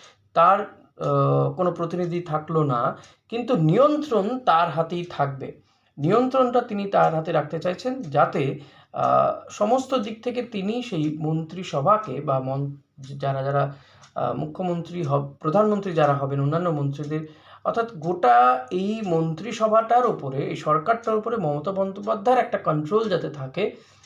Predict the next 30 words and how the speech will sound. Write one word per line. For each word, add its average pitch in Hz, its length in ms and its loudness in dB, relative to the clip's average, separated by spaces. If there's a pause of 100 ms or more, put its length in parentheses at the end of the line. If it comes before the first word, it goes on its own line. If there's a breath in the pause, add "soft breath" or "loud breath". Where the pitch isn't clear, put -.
সেটা 208 320 2
মমতা 160 300 0
বন্দ্যোপাধ্যায় 147 560 0
চাইছেন। 143 540 0 (160)
অনেকে 143 340 -6
কিন্তু 139 380 -8
এটাই 143 440 -2 (360 loud breath)
মনে 165 180 2
করছেন 135 320 -6
এবং 156 260 -2
এক্ষেত্রে 196 500 -6
তাদের 151 320 0
কাছে 151 260 -6
এই 147 260 -6
উদাহরণগুলো 143 520 -2
রয়েছে 175 440 -4 (340 loud breath)
যে 147 80 -6
দু 151 160 -4
হাজার 202 280 2
চারে 208 180 2
মমতা 156 300 0
বন্দ্যোপাধ্যায় 185 540 0
নিজেই 185 260 -2
বলছেন 196 340 -2
যে 175 100 -6
দু 143 180 -4
হাজার 170 200 2 (120)
চারের 160 340 0
যে, 156 360 -6 (320 loud breath)
আহ, - 720 -4